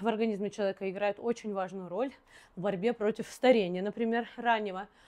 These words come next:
Что силовые тренировки помогают укреплению костей, да, и сохранению плотности кости на долгий год. Также мы знаем, что аэробные тренировки там, на низком пульсе, даже в средней пульсовой зоне, там, второй, третий, тоже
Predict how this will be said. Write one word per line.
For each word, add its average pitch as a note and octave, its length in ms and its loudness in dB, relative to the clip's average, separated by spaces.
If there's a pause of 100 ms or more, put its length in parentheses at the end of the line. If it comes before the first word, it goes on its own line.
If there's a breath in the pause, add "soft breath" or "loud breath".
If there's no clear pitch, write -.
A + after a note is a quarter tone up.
(140 soft breath)
Что A#3 300 2
силовые B3+ 420 2
тренировки B3 560 -2
помогают A3 500 -2
укреплению G#3+ 520 -4
костей, G3+ 540 -4
да, A3+ 100 0
и D#4 60 0
сохранению G#3 680 -4
плотности G3 460 -10
кости F#3 320 -10
на F#3 120 -4
долгий F#3+ 360 2
год. F3 280 0 (400 loud breath)
Также A#3+ 240 4
мы A3 140 2
знаем, F#3+ 260 -4
что F3+ 300 -4 (500 soft breath)
аэробные A3 640 6
тренировки G#3 640 -2
там, D#3+ 180 -14
на A#3 100 0
низком A3 420 -2
пульсе, F#3+ 320 -8
даже F3+ 200 -4
в F3+ 40 -8
средней F#3+ 320 -4
пульсовой G3 380 -6
зоне, F3 280 -6
там, E3 140 -14
второй, F#3 300 -2
третий, C4 420 0 (340 soft breath)
тоже G#3 460 10